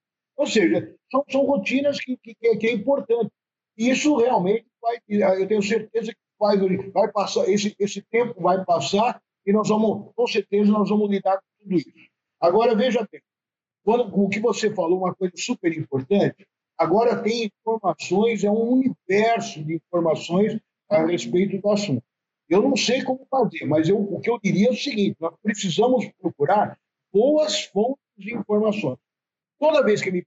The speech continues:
pede uma entrevista, alguma coisa assim, eu só uso dados oficiais.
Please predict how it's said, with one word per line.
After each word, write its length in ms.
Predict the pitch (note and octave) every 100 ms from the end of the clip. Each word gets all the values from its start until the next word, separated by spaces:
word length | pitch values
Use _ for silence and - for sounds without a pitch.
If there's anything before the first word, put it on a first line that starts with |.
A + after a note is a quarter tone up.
| -
pede 260 | F#3 D#3+ - _ -
uma 200 | D#3+ E3
entrevista, 760 | D#3+ D#3 C3 F3+ G3 - -
alguma 400 | D3 D3+ F3 D3+
coisa 280 | - F3 D3+
assim, 320 | C3 G#3+ E3+ - -
eu 140 | A3
só 300 | - - F#3+
uso 320 | F#3+ C4 B3 - _ -
dados 560 | G3+ A3+ G#3+ A3+ G#3+ -
oficiais. 920 | C4+ B3+ - C4+ - C4 E3 A#2+ -